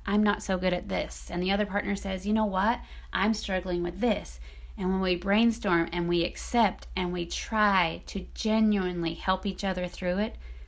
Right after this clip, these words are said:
that is the epitome of growth and emotional intimacy as a couple. I want you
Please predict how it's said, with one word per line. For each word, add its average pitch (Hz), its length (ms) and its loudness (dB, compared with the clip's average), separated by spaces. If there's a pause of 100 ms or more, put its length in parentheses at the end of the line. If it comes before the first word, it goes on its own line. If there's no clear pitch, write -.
(220)
that 196 560 2
is 180 200 -4
the 175 200 -4
epitome 196 880 2
of 165 280 -4
growth 175 600 -2 (160)
and 170 140 0
emotional 165 640 2
intimacy 160 720 -4
as 160 280 -4
a 165 60 -8
couple. - 520 -8 (1160)
I 233 140 4
want 269 260 6
you 226 220 2